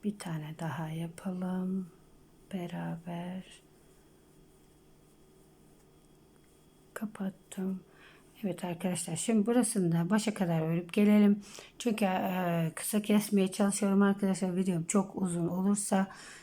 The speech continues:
hani izleyenlerime sıkılır izlerken. Onun için kısa tutmaya çalışıyorum.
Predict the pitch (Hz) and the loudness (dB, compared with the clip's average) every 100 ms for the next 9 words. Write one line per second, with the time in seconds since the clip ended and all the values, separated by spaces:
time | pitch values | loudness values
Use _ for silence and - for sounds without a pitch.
0 | - 190 165 170 170 214 190 180 175 170 | -6 0 2 0 2 2 2 2 2 2
1 | 165 160 165 165 - - - - 214 220 | 2 0 0 -2 -6 -6 -2 -2 0 0
2 | 190 170 170 190 170 165 165 165 - 185 | 2 0 0 0 0 -2 -4 -2 0 2
3 | 190 - - - - - - - 214 208 | 2 -4 -20 -20 -20 -20 -10 0 6 6
4 | 185 170 185 190 214 214 - - - 214 | 4 0 2 6 6 2 -6 -4 -2 -2
5 | - 196 160 160 - 180 202 208 185 180 | -2 0 0 0 -2 -2 0 0 0 0
6 | 180 | -2